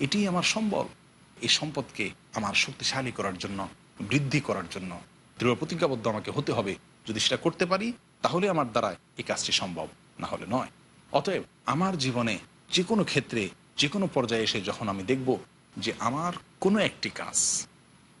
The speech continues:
আল্লাহ এবং তার রাসূল সাল্লাল্লাহু আলাইহি সাল্লামের বিধানের বাইরে যাচ্ছে, আমি এই কাজটা করলে তাদের অপছন্দের কাজ করে ফেলছি,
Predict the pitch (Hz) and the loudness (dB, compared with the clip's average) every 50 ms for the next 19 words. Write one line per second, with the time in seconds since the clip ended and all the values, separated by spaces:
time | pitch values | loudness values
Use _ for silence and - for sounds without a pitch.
0 | - - 117 131 143 156 147 - - 123 120 110 90 113 104 98 - - 147 135 | -2 0 2 4 4 2 2 -2 -4 -6 -8 -4 -4 -4 -2 -2 -4 -4 -4 -2
1 | - 123 101 101 98 92 90 87 - - 98 92 87 87 85 82 85 90 85 - | -2 -2 -2 -4 -4 -4 -4 -4 -4 -4 -6 -6 -8 -8 -10 -10 -10 -10 -10 -10
2 | - 90 85 - - - 87 90 95 - 85 85 - - - - - - - - | -10 -10 -12 -12 -10 -8 -8 -8 -8 -8 -10 -10 -10 -10 -6 -6 -6 -6 -6 -10
3 | - - - _ - - - - - - - - - - 127 131 135 - 156 135 | -20 -20 -20 _ -20 -20 -20 -20 -20 -20 -20 -18 -6 0 2 2 2 2 2 0
4 | - - 135 - 151 143 131 131 - 120 113 120 113 104 104 156 156 - 185 175 | 0 0 0 0 0 2 2 2 2 2 2 2 2 0 0 0 0 2 2 4
5 | 165 151 143 113 - - _ _ _ _ - - - 113 113 110 - - - - | 4 4 2 2 -2 -8 _ _ _ _ -16 -2 0 2 2 4 4 2 2 2
6 | - 147 143 - - 113 95 87 - - | 2 2 2 2 0 -2 -2 -2 -4 -4